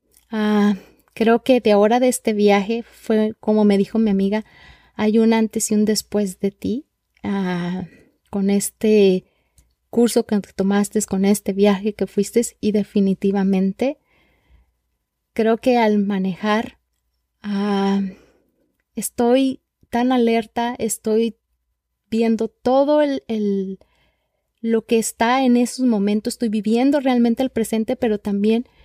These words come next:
me estoy conociendo y también estoy en una meditación en ruedas y es maravilloso. Ese es, creo que, de mis favoritas,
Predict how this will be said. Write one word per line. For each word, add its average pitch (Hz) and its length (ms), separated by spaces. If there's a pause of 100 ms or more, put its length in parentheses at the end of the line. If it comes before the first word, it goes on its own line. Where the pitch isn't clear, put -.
(220)
me 233 100
estoy 214 280
conociendo 208 960 (600)
y 220 120
también 214 680 (760)
estoy 233 680 (440)
en 233 200
una 254 280
meditación 214 840
en 202 300 (120)
ruedas 196 540
y 214 140
es 214 200
maravilloso. 190 1000
Ese 220 260
es, - 280
creo 220 220
que, 233 140
de 220 100
mis 208 260
favoritas, 190 800